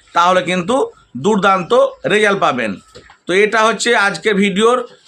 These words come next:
মূল বিষয়। তবে সারের সাথে যদি কেউ আপনারা এই, এই নিউট্রিওয়েভ বিঘা প্রতি এক লিটার করে যদি সারের সাথে মিশিয়ে দি-, দিতে পারেন, তাহলে কিন্তু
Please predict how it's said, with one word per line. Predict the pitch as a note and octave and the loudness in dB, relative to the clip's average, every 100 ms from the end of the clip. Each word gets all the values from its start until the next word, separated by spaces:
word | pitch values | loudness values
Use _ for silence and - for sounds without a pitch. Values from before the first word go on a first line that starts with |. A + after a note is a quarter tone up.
| C#3 | -4
মূল | F3+ G#3 | 0 0
বিষয়। | G#3 - A#3 B3+ B3+ - - - | 0 2 2 0 -4 -14 -16 -4
তবে | G3 F#3+ G3+ C4 - - - | -2 2 2 0 -2 -16 -20
সারের | - - F#3 G3 A#3+ - | -12 -4 0 0 0 0
সাথে | G#3+ G#3 F#3 C3 G2 - - - B2+ | -4 -2 -4 -4 -6 -16 -20 -12 -6
যদি | F#3 G#3 | -4 -4
কেউ | - A3+ A3+ | 0 2 4
আপনারা | G3 F#3 A3 G#3+ E3+ B2 G2 - - _ _ _ - | 2 2 0 2 0 0 -4 -14 -20 _ _ _ -6
এই, | E3+ G3 G3+ - _ - - - | 0 0 0 -6 _ -20 -14 -4
এই | F3+ | -2
নিউট্রিওয়েভ | F3+ G#3 A#3 A3+ A3+ G#3+ G3+ E3+ - _ _ _ | 0 2 0 0 2 4 4 0 -6 _ _ _
বিঘা | C#3 F#3 G#3+ | -4 0 0
প্রতি | F#3+ G#3+ G3 | 0 0 0
এক | F#3 F3+ | -2 0
লিটার | G3+ G#3+ G#3+ | -2 0 -2
করে | G3 F#3+ D3+ A2 - _ - | -2 -2 -2 -4 -8 _ -8
যদি | D#3 F#3 | -4 -2
সারের | - E3+ G3 | -2 -2 0
সাথে | G#3 G#3+ F#3 | 0 -2 -2
মিশিয়ে | F#3+ F#3 - F3+ | -2 -2 -2 -4
দি-, | F3 | -4
দিতে | D3+ F3+ F#3 | -6 -6 -2
পারেন, | D#3+ C3+ A2+ - - - _ - | 0 0 -4 -8 -18 -20 _ -4
তাহলে | D3 F3 F#3 | 0 0 0
কিন্তু | D#3+ F3 E3 | -2 -4 -2